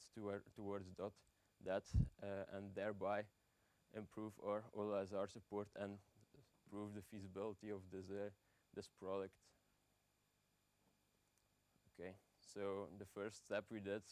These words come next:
is actually port our stack to the, the tiny O S application, um, and use the, the nasi wrapper, uh, to support the Pico T C P A P I. I will give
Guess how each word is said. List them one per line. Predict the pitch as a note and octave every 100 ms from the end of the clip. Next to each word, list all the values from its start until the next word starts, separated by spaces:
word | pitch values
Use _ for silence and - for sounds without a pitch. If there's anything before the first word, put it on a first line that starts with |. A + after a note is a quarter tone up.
| -
is | G#2 -
actually | G2+ - G#2+ G2+ G2+ -
port | G#2+ A2 - - G2
our | G#2
stack | - G2 G2+ - _ _ _ -
to | G2 F#2
the, | F#2+ F#2+ F#2+ F#2+ G2
the | F#2+
tiny | F#2+ E2 G2+ G2+
O | G2
S | G#2+ G#2+
application, | F#2+ G#2 - G2 G#2+ A#2 A#2 _ - _ _ _ _ -
um, | F#2 F#2 F#2+ F#2 F#2+ F#2+ A2 _ _ -
and | G2 F#2 F2 - _ _ _ _ G#2
use | G#2 G#2 G2+
the, | G#2 G2 G2+ G2+
the | G2+
nasi | G2+ G#2 -
wrapper, | G2+ F#2 G2+ - - _ _ _ _ - -
uh, | F#2+ G2 - -
to | G#2
support | - - G2 G2 - F#2+
the | G2+ G2 F2+
Pico | G2+ G#2+
T | -
C | - -
P | G2+ F#2
A |
P | F2+ D#2
I. | F#2 G2+ _ _ _ _ _ _ _ _ _ _ _ _ _ _ - - - F#2+
I |
will | F#2 F#2
give | G2